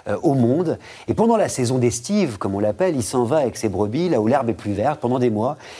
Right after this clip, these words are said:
et il doit vivre avec la menace de l'ours brun, celui-là même qu'étudie Alma, euh, une jeune femme, euh, qui travaille pour le Centre national de la biodiversité, qu'il va croiser. Et là, on a vraiment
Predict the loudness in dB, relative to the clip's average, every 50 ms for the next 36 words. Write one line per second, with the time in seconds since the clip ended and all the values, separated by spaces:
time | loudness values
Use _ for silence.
0 | -10 -2 0 0 2 4 2 2 2 2 2 2 2 2 2 2 2 4 2 2
1 | 2 2 0 0 -2 -4 -6 -4 -4 -2 -2 -4 -6 -8 -8 -8 -8 -8 -10 -10
2 | -10 -10 -8 -6 -2 0 2 2 2 2 2 2 2 0 -4 -6 -18 -20 -16 -6
3 | -4 -4 -2 0 0 0 0 0 -2 0 0 0 2 2 2 2 2 0 -4 -6
4 | -14 -20 -20 -18 -8 -2 0 0 0 0 0 0 0 0 0 -2 0 2 2 2
5 | 2 0 0 0 -2 -4 -6 -4 -2 0 2 2 0 0 -2 -4 -4 -4 -4 -4
6 | -6 -8 -6 -4 -4 -4 -4 -4 -2 -2 -2 -2 0 -2 -2 0 0 -2 -2 -2
7 | -2 -4 -4 -4 -6 -10 -4 -4 -4 -4 -2 0 0 0 -2 -2 -2 -2 -2 0
8 | 0 -2 -2 -2 -6 -16 -14 -6 -2 2 2 4 4 4 2 0 2 2 2 2
9 | 2 0 0 -2